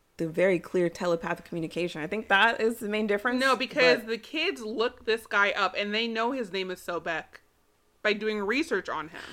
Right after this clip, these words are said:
Speaker 1: Oh, that's right. They don't have, yeah, that's right. They find out all this information just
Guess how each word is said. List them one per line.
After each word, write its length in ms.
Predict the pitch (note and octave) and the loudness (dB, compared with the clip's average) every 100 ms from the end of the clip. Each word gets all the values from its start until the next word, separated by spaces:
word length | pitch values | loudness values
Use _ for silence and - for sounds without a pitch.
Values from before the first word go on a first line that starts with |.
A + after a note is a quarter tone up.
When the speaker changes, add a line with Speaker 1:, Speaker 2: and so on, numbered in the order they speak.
| - - - - _ _ | -16 -20 -20 -20 _ _
Speaker 1:
Oh, 560 | D#4+ F4 F4+ F#4 F#4 F#4 | 0 0 0 -2 -4 -2
that's 260 | F4+ E4+ - D4 | -4 -4 -8 -8
right. 580 | D#4+ E4 E4 E4 G3+ E3+ | -6 -4 -4 -4 -4 -4
They 260 | G#3+ E4+ G#4 | -2 0 0
don't 220 | F4+ B3 | 0 -2
have, 240 | G3 F3 A#3 | -4 -6 -6
yeah, 360 | E4+ - - - _ | -4 -2 -4 -8 _
that's 220 | D#4+ D#4+ | -10 -6
right. 340 | F4 D4 - - - | -2 0 -2 -6 -4
They 160 | C4+ | -2
find 260 | E4 F4 E4 | -2 -4 -2
out 120 | D4 | 0
all 80 | B3+ | -2
this 140 | B3 | -4
information 640 | B3 A#3+ A3+ A3+ A3 G3 F3+ | -6 -6 -6 -6 -6 -6 -6
just 580 | F#3 F#3 F#3+ - - | -4 -4 -6 -14 -20